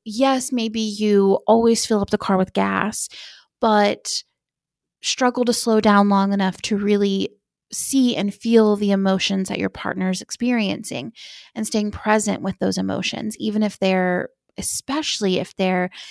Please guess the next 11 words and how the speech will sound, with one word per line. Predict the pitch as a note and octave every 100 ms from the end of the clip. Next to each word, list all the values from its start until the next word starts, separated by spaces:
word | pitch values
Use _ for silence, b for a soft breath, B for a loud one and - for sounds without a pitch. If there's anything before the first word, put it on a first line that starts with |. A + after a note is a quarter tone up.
| B B B B -
more | A#3 A3
difficult | C4+ C4 B3+ G#3 F#3
emotions, | F3+ G#3+ - - G3+
or | G#3+
maybe | G3+ G3 G3+
they're | G3 G3
disappointed | - G#3 - G3+ F#3+
in | F#3+ A#3+
you, | D4
or | G#3+ F3+
maybe, | F3+ F3 F#3+ F#3 F#3